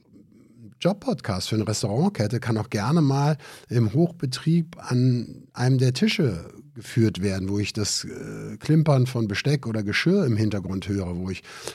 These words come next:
Menschen arbeiten höre. Das passt halt zu einem Restaurant. Und als letztes vielleicht noch, ne, wir selber als Startup, da darf der Ton auch mal ein bisschen lockerer sein, als wenn ich der Steuerberater oder der Rechtsanwalt oder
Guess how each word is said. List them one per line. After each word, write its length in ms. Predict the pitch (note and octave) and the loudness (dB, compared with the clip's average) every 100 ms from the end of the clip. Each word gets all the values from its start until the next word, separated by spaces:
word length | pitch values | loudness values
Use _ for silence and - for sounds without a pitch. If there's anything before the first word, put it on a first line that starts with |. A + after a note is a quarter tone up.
| - | 2
Menschen 360 | B2 C3 C3 | 4 4 2
arbeiten 540 | - A#2+ D#3+ B2 G#2 G2+ | 0 2 2 2 0 -6
höre. 200 | F#2 - | -10 -10
Das 160 | G#2 | -10
passt 400 | - - E3 - | -4 0 0 -2
halt 160 | A#2+ G#2 | -4 -2
zu 120 | - | -2
einem 220 | G#2 G#2 | -2 -2
Restaurant. 520 | G2 G2+ - G#2+ G#2+ - _ - _ _ _ _ | -2 -4 -4 -4 -4 -8 _ -20 _ _ _ _
Und 180 | G#2 G#2+ | -2 0
als 380 | A2 - - - - - - - - | 2 0 -4 -6 -20 -20 -20 -20 -6
letztes 340 | G#2+ B2+ E3 | -2 0 0
vielleicht 280 | C3+ C#3+ C3 | 0 0 2
noch, 240 | D#3 C3+ B2+ | 4 2 0
ne, 300 | G2+ A#2+ B2+ | 0 2 4
wir 140 | A#2 | 4
selber 280 | G#2 A#2+ C3+ | 2 0 0
als 180 | A2 - | -2 -4
Startup, 400 | G#2 C3+ F3 D3 | -2 -2 -2 -4
da 100 | B2 | -4
darf 220 | A#2 C#3+ | -4 -4
der 140 | C3+ | -4
Ton 260 | B2+ A#3 C4+ | -4 -4 -4
auch 120 | B2 | -4
mal 100 | A2 | -4
ein 80 | G#2 | -2
bisschen 280 | G#2 - G#2+ | -4 -2 -2
lockerer 360 | G#2 B2+ C#3 | -4 -4 -2
sein, 280 | C3+ C#3+ E3+ E3 - - | 0 0 -2 -4 -14 -6
als 180 | B2 B2+ | -4 2
wenn 120 | B2+ | 4
ich 180 | D3 C3 | 2 0
der 140 | C#3 | 0
Steuerberater 720 | B2 B2 C3 C#3 C3 C#3+ D3 C3+ | 0 2 2 4 2 0 -2 -2
oder 140 | C3 | 0
der 140 | C3 B2+ | 2 2
Rechtsanwalt 760 | D3+ - C#3 C3 C3+ D3 B2+ | 2 0 -2 0 0 -2 -4
oder 500 | B2 B2 C3+ C3+ C3 | -4 2 2 2 0